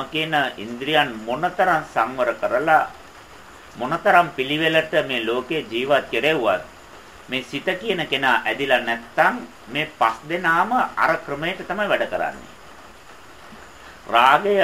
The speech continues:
අදලා නැත්තම් අපි කෙනෙක් දිහා බලනකොට එයා දන්නවා මෙයා ගොඩාක් රාග අධික කෙනෙක්. මෙයා මා දිහා බලන්නේ මාව කන්න හදනවා ඇස් වලින් කියලා.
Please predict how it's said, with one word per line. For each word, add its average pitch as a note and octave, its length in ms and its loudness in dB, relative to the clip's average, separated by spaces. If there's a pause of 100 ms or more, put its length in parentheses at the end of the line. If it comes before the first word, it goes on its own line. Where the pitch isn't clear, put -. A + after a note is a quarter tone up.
අදලා B2 380 4
නැත්තම් A#2 520 0
අපි C#3+ 220 0
කෙනෙක් C3 340 -4
දිහා D3 280 4
බලනකොට A#2+ 500 2 (200)
එයා D3+ 300 4
දන්නවා G#2+ 580 2 (760)
මෙයා A2+ 320 0
ගොඩාක් A#2+ 380 4
රාග G#2+ 340 4
අධික A2+ 280 2
කෙනෙක්. G#2+ 320 -8 (880)
මෙයා C3+ 220 2
මා C3 260 6
දිහා D#3 260 6
බලන්නේ D3+ 540 6
මාව C3 240 6 (120)
කන්න D3+ 360 0
හදනවා B2 580 2 (200)
ඇස් - 220 -4
වලින් G#2 340 -6
කියලා. D2 360 -14